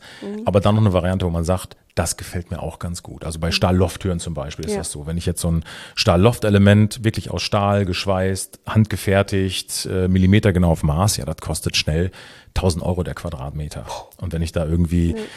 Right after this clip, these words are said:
Speaker 2: zwei mal zwei Meter hab, dann sind da halt viertausend Euro einfach weg. Die
Speaker 1: Mhm.
Speaker 2: muss ich halt auch im Budget haben. Kann ich
Speaker 1: Mhm.
Speaker 2: aber als Ganzglas-Element mit einer Stahlloft-Optik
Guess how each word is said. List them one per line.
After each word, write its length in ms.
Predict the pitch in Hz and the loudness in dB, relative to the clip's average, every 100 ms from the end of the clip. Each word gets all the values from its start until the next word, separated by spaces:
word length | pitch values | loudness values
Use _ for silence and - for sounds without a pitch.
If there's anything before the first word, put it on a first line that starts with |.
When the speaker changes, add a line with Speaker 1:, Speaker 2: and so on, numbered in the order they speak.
| - - | -20 -10
Speaker 2:
zwei 160 | - 104 | 0 2
mal 140 | 92 | 2
zwei 160 | - 92 | 0 0
Meter 320 | 90 104 120 | 2 4 4
hab, 240 | 117 139 - - - | 4 2 0 -6 -2
dann 260 | 92 92 | 0 2
sind 200 | 90 101 | 2 2
da 80 | 98 | 2
halt 140 | 90 - | 0 -2
viertausend 480 | 85 - 98 101 | -4 0 0 0
Euro 420 | - 76 92 113 - | -4 -8 -4 -6 -4
einfach 320 | 87 - 90 | -4 -2 2
weg. 280 | 110 101 - - | 2 0 -6 -4
Die 80 | 98 | 0
Speaker 1:
Mhm. 60 | |
Speaker 2:
muss 140 | 95 92 | 0 0
ich 120 | 90 | -2
halt 140 | 92 90 | -4 -4
auch 120 | 87 | -8
im 100 | 87 | -8
Budget 320 | 87 85 87 | -8 -8 -6
haben. 280 | 98 80 67 - | -4 -4 -6 -10
Kann 180 | - 92 | -4 -4
ich 120 | 95 | -4
Speaker 1:
Mhm. 60 | 95 | -4
Speaker 2:
aber 200 | 90 80 | -2 -2
als 320 | 82 82 - - - - | -4 -4 -8 -14 -20 -8
Ganzglas-Element 1300 | 85 92 - 113 110 110 - 101 98 98 120 117 - - | -2 -2 0 2 2 2 0 2 4 4 2 -2 -6 -4
mit 240 | 90 - | -6 -6
einer 80 | 82 | -8
Stahlloft-Optik 1300 | - 80 76 76 73 - - 107 - - 151 151 - | -6 -6 -4 -4 -6 -8 0 0 2 2 2 0 -16